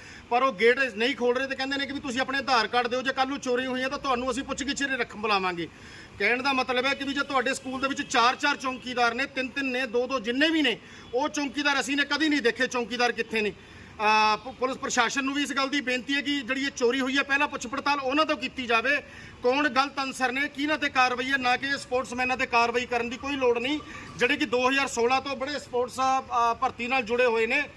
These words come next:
ਇਹਨਾਂ ਤੇ ਕਾਰਵਾਈ ਕਰਨ ਦੀ ਥਾਂ ਤਾਂ ਪਹਿਲਾਂ ਆਪਣੇ ਸਕੂਲ ਮੈਨੇਜਮੈਂਟ ਤੋਂ ਸਵਾਲ ਕਿਤਾਬ ਕੀਤੇ ਜਾਣ। ਜਿੱਥੇ ਕੁਝ ਦਿਨ ਪਹਿਲਾਂ ਮੈਂ ਉਹ ਖਬਰ ਵੀ ਚਲਾਈ ਸੀ, ਜਿੱਥੇ ਸੈਂਕੜੇ ਦਰਖਤ ਸਕੂਲ ਦੇ ਵਿੱਚ ਸਕੂਲ ਮੈਨੇਜਮੈਂਟ ਨੇ ਖੁਰਦ-ਬੁਰਦ ਕੀਤੇ ਨੇ, ਜਿਨ੍ਹਾਂ ਦੀ ਕਾਰਵਾਈ, ਹਾਲੇ ਤੱਕ ਕੋਈ ਕਾਰਵਾਈ ਨਹੀਂ। ਉਹ ਵੀ ਮਾਮਲਾ ਜ਼ਰੂਰ ਚੱਕਿਆ ਜਾਵੇਗਾ ਮੁੱਖ ਮੰਤਰੀ ਸਾਹਿਬ ਦਾ।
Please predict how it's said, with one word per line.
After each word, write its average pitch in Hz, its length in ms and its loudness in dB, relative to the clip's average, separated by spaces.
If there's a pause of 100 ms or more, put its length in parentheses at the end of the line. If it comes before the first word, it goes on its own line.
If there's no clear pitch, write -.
(380)
ਇਹਨਾਂ 269 260 2
ਤੇ 277 380 0
ਕਾਰਵਾਈ 254 340 4
ਕਰਨ 262 240 0
ਦੀ 269 80 -4
ਥਾਂ 262 160 2
ਤਾਂ 277 80 -2
ਪਹਿਲਾਂ 277 200 0
ਆਪਣੇ 269 180 -4
ਸਕੂਲ 262 320 -4
ਮੈਨੇਜਮੈਂਟ 247 440 0
ਤੋਂ 277 160 -2
ਸਵਾਲ 233 300 4
ਕਿਤਾਬ 247 300 0
ਕੀਤੇ 240 240 -2
ਜਾਣ। 254 220 0 (380)
ਜਿੱਥੇ 240 240 2
ਕੁਝ 262 200 -4
ਦਿਨ 269 160 0
ਪਹਿਲਾਂ 269 220 0
ਮੈਂ 254 120 4
ਉਹ 285 80 0
ਖਬਰ 262 280 0
ਵੀ 294 100 2
ਚਲਾਈ 247 300 2
ਸੀ, 247 100 -4
ਜਿੱਥੇ 277 300 0
ਸੈਂਕੜੇ 226 380 4
ਦਰਖਤ 294 420 0 (280)
ਸਕੂਲ 269 320 -6
ਦੇ 285 120 0
ਵਿੱਚ 269 160 -4
ਸਕੂਲ 277 320 -2
ਮੈਨੇਜਮੈਂਟ 277 480 0
ਨੇ 285 120 0
ਖੁਰਦ-ਬੁਰਦ 311 500 0
ਕੀਤੇ 247 300 -2
ਨੇ, 285 100 0
ਜਿਨ੍ਹਾਂ 269 260 0
ਦੀ 294 80 0
ਕਾਰਵਾਈ, 269 460 2 (400)
ਹਾਲੇ 247 140 4
ਤੱਕ 277 160 2
ਕੋਈ 311 180 4
ਕਾਰਵਾਈ 262 380 2
ਨਹੀਂ। 240 240 0
ਉਹ 247 200 -4
ਵੀ 311 100 0
ਮਾਮਲਾ 269 320 2
ਜ਼ਰੂਰ 285 220 -2
ਚੱਕਿਆ 277 280 2
ਜਾਵੇਗਾ 262 280 2
ਮੁੱਖ 254 200 -2
ਮੰਤਰੀ 269 320 -4
ਸਾਹਿਬ 240 220 4
ਦਾ। 285 220 2